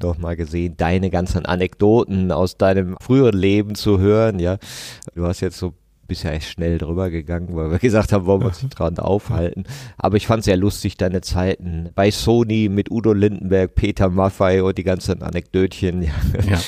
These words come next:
Speaker 1: das war schon alles sehr, sehr interessant, ja, wie auch die Welt damals noch so war, ne?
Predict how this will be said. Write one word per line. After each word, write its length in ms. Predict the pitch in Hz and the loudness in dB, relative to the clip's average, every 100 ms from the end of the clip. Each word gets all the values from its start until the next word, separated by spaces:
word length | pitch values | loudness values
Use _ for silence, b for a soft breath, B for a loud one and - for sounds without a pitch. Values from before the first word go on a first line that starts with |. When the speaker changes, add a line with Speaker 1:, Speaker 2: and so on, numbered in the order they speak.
| - 113 | 0 2
Speaker 1:
das 220 | 98 - | 2 2
war 160 | 98 95 | 4 4
schon 220 | - - | 2 0
alles 280 | 85 101 - | 0 -2 0
sehr, 300 | 95 98 - 131 B B - | 2 2 0 -6 B B -16
sehr 520 | - 98 92 92 85 B B 104 B | -4 0 2 2 -2 B B -18 B
interessant, 880 | - 98 95 98 92 - 104 82 71 | -6 -4 -2 -2 -2 -2 -2 -2 -4
ja, 260 | 78 85 80 | -2 -2 -2
wie 160 | 87 | -4
auch 280 | - 85 - | -2 -2 -4
die 220 | - 82 | -6 -4
Welt 300 | 85 85 - | 0 0 2
damals 580 | 78 104 90 80 - - | 2 2 2 0 -2 -4
noch 240 | 92 87 | -2 -2
so 300 | - 95 98 | -4 -2 0
war, 420 | 92 110 90 65 64 | 2 2 0 -4 -6
ne? 220 | 76 | -6